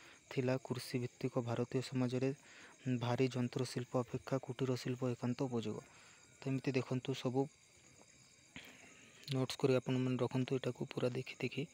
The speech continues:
ମୁଁ ଧୀରେ ଧୀରେ ଯଦି ଭିଡ଼ିଓଟାକୁ ଯଦି ପୁରା, ଅ, ନ ଦେଖିବେ ବୁଝିପାରିବେ ନାହିଁ। ଆଉ ଯଦି ମୁଁ ପଢ଼ି ପଢ଼ି ଆଲୋଚନା କରିବି ତ ଭିଡ଼ିଓଟା ବହୁତ ଲମ୍ବା ହେଇଯିବ। ସେ ସେଥିପାଇଁ ଆପଣମାନେ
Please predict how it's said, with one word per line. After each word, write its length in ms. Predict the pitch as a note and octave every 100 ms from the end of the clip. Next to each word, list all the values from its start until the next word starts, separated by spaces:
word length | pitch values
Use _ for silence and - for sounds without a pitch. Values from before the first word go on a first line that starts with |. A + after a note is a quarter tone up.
| - - - -
ମୁଁ 140 | C3+
ଧୀରେ 200 | B2 B2+
ଧୀରେ 220 | B2+ B2+ C#3 - - -
ଯଦି 220 | - B2+
ଭିଡ଼ିଓଟାକୁ 400 | B2+ B2 B2+ C3+ C#3
ଯଦି 180 | C3+ C3+
ପୁରା, 280 | - C3+ C3 - - - - - - - -
ଅ, 60 | C3+ B2+
ନ 120 | B2+ C3
ଦେଖିବେ 300 | C3 C3 C3
ବୁଝିପାରିବେ 560 | C3 C3 B2+ - C3 B2
ନାହିଁ। 160 | B2 C#3+ -
ଆଉ 120 | B2+
ଯଦି 220 | B2+ B2+ B2+ B2+
ମୁଁ 220 | B2+ B2+
ପଢ଼ି 220 | - B2+ B2+
ପଢ଼ି 240 | - C3+ - - - - - - - - - - - -
ଆଲୋଚନା 340 | C3 B2+ C#3
କରିବି 240 | C#3 B2+ C3
ତ 60 | C3+
ଭିଡ଼ିଓଟା 360 | B2 A#2+ B2+
ବହୁତ 220 | A#2+ A#2+ -
ଲମ୍ବା 260 | C3+ A#2 A2+
ହେଇଯିବ। 300 | A2 A2+ - - -
ସେ 120 | - B2+
ସେଥିପାଇଁ 380 | B2+ - - C#3
ଆପଣମାନେ 380 | - C3 B2+